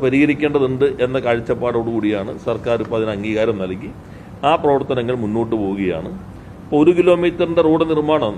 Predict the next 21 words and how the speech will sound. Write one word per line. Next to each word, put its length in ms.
നമ്മൾ 180
നേരത്തെ 400
കണ്ടിരുന്നത്, 520
ആ, 40
ഒറ്റ 140
സ്ട്രെച്ചിൽ 420
തന്നെ 200
നിർമ്മിക്കാമെന്നാണ്. 800
ഇപ്പോൾ 200
രണ്ടാം 260
ഭാഗത്തുണ്ടായിരുന്നത് 840
കിഫ്ബി 340
പദ്ധതിയുടെ 480
ഭാഗമായി 400
അവിടെ 200
നിന്ന് 180
മഹിളാലയം 500
വരെയുള്ള 360
ഭാഗത്തെ 320
നിർമ്മാണമാണ്. 540
അത് 120